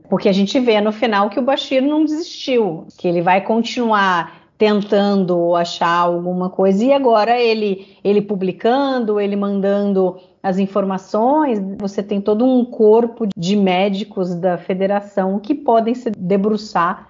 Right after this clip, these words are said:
nesse problema e conseguir, de repente, um atenuamento da doença, um retardamento mesmo do aparecimento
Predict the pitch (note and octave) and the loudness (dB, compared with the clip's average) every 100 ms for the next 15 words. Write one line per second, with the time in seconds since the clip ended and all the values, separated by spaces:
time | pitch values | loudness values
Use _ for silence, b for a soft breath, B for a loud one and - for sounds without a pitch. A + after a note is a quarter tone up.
0 | B F#3+ F#3 F#3 - F#3+ F#3 F3 - G#3 | B -2 0 -2 -2 -2 0 -2 0 0
1 | F#3 F3 F3+ G3 G3+ G#3+ G#3+ - A3 A3 | 2 0 0 -2 -2 -4 -6 -4 0 0
2 | A3 B3 G3+ F#3+ G3 G#3 G#3 - F3 F3+ | -2 -6 -4 -2 0 -2 -4 -6 -6 -4
3 | F#3+ - G#3+ G#3 - - F3 F3+ D#3+ F#3 | -6 -6 -6 -6 -12 -10 -8 -6 -4 -2
4 | F3 E3+ D#3+ D#3 F3+ G3+ G3 - - E3 | 0 0 0 2 2 2 0 -8 -2 0
5 | D#3 D#3+ F3+ G3 F3+ - E3+ F3 E3 E3+ | 2 0 2 0 -2 -2 -2 -2 -2 -2
6 | E3+ E3+ F3+ F3 E3+ F3 E3+ E3 F3 E3+ | -2 -2 -2 -2 0 0 0 0 0 -2
7 | E3+ F3 E3+ F3 E3+ | -2 -2 0 0 0